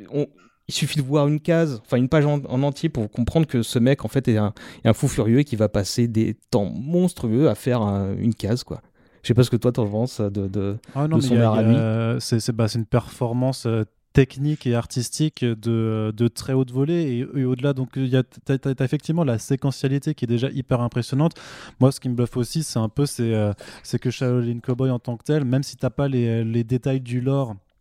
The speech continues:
Speaker 2: et que tu connais pas en fait le background de tous les personnages, de tout ce qui s'est passé, mais t'as des idées, concepts en fait qui affleurent, euh, bah, à tous les chapitres, à, à tous les
Speaker 1: Mm.
Speaker 2: moments, et ne serait-ce que, tu sais, quand t'as le plan dans le premier volume par exemple de la, de l'espèce de ville tortue, euh, géante là,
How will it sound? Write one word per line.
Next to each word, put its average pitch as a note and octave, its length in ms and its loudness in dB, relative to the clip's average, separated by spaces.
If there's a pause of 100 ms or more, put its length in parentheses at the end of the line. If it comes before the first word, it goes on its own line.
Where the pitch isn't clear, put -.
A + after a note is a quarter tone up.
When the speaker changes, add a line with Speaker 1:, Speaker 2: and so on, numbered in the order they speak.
(540)
Speaker 2:
et C3+ 80 -2
que A2 40 -8
tu - 80 -18
connais A#2 220 0
pas C3 100 2
en C3 60 2
fait C3+ 240 -2
le B2 80 0
background A#2+ 420 -2
de A#2+ 60 -2
tous A#2+ 140 -4
les A#2+ 100 0
personnages, B2+ 400 -2
de A#2+ 80 -4
tout - 140 -10
ce - 40 -18
qui A#2 100 -16
s'est A#2 100 -2
passé, C#3 340 0 (380)
mais A#2+ 80 -2
t'as A#2+ 160 -2
des A#2 280 -2
idées, C#3 200 2
concepts C#3+ 480 -4
en C3+ 60 -4
fait D3 220 0
qui A#2+ 240 -2 (120)
affleurent, C#3 500 0
euh, A2+ 260 0
bah, A#2 300 -2
à C3 100 -2
tous - 140 -6
les B2 120 0
chapitres, C3 480 -2
à, B2 180 -2
à B2 100 -2
tous - 140 -8
les B2+ 100 0
Speaker 1:
Mm. B2 40 -2
Speaker 2:
moments, D3 300 2 (440)
et B2 160 0
ne B2 100 0
serait-ce B2 240 -4
que, - 100 -2
tu D3 120 -4
sais, D#3 100 -2
quand C3 140 -6
t'as B2+ 140 0
le B2 120 2
plan C#3+ 240 -2
dans A#2+ 140 -4
le A2+ 60 -4
premier B2 280 0
volume B2 260 0
par B2 140 -2
exemple C3 220 0
de A#2 100 -2
la, A2+ 240 0
de A2+ 100 0
l'espèce A#2+ 400 0
de A#2 280 0
ville A#2+ 240 -2
tortue, B2+ 400 -2
euh, A#2+ 120 2
géante A#2+ 380 -2
là, C#3+ 200 -2